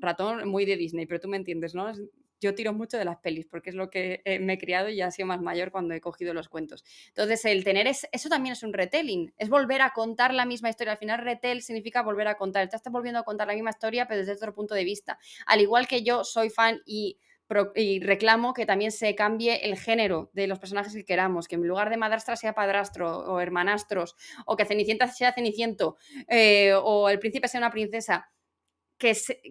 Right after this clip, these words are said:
yo creo que la base es que se entienda que es el cuento del que, en el que tú te has basado, pero luego tú puedas jugar con ello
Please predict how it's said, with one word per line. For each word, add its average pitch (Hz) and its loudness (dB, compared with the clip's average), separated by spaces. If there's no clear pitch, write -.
yo 226 -2
creo 392 2
que 240 2
la 214 6
base 254 0
es 269 -10
que 226 -10
se 214 -4
entienda 220 0
que 226 -4
es 214 -6
el 202 -2
cuento 240 -2
del 226 -4
que, 202 -4
en 185 -2
el 185 -4
que 185 -4
tú 202 -10
te 233 -2
has 247 0
basado, 226 -2
pero 233 -2
luego 214 0
tú 262 -12
puedas 247 -4
jugar 220 -4
con 220 -6
ello 233 -2